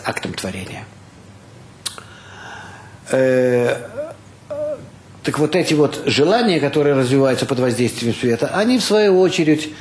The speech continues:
ощущают себя обратными свету, подобными свету, в соответствии с различными возникающими в них свойствами.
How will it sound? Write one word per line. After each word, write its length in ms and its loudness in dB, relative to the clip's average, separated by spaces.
ощущают 800 2
себя 580 2
обратными 540 0
свету, 420 0
подобными 540 2
свету, 440 0
в 40 -12
соответствии 500 0
с 100 -2
различными 680 0
возникающими 760 0
в 40 4
них 200 0
свойствами. 800 -4